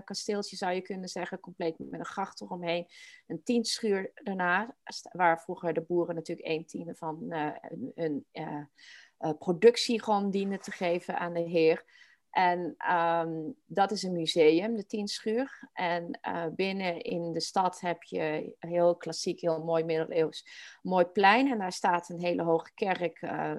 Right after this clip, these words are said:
met een hele hoge toren, passend bij het, eh, katholieke karakter, eh, van Weert.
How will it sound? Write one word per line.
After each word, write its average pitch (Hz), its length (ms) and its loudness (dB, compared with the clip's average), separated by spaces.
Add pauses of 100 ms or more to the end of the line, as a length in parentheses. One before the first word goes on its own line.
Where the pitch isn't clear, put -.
met 175 260 -6
een 175 80 -8
hele 170 200 0
hoge 165 280 -2
toren, 185 500 -4
passend 190 360 -6
bij 165 260 -4
het, 165 220 -6
eh, 160 80 -4 (100)
katholieke 185 460 -8
karakter, 180 640 -8
eh, 156 200 -2 (560)
van 170 260 0
Weert. 165 500 6